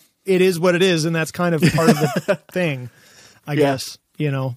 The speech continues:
Speaker 1: So the other, the other thing I wanted to talk about, which you mentioned before, and, uh, it went in the middle of a bunch of stuff, and I wanted to put my,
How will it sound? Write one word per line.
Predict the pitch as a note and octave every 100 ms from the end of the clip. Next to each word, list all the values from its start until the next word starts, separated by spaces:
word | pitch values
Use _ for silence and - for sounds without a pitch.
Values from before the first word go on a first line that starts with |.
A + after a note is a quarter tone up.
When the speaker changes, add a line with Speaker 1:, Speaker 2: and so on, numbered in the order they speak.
| -
Speaker 1:
So | - B3 B3 -
the | F#3 A#3
other, | D#4 D4
the | F#3 G3+ G3+ F#3+ -
other | A3 C#4
thing | A#3 G3
I |
wanted | E3+ D#3
to | C#3+
talk | E3 D3+
about, | C#3+ C#3 D3+ -
which | D#3+ D3+
you | E3+
mentioned | D#3+ A3 A#3 G#3+ F3
before, | C#3 D#3+ - D#3+ B2 B2+ F3 -
and, | E3+ D#3+ D3+ D3 -
uh, | E3 D3+ D3 C#3+ D3 -
it | - D#3 -
went | D3+ E3+ D3+ F3
in | E3
the | D#3
middle | D#3 D#3+
of | D3
a |
bunch | D3 D3
of |
stuff, | - D3+
and | D3+
I |
wanted | D3+
to | C#3
put | - D#3+
my, | D3+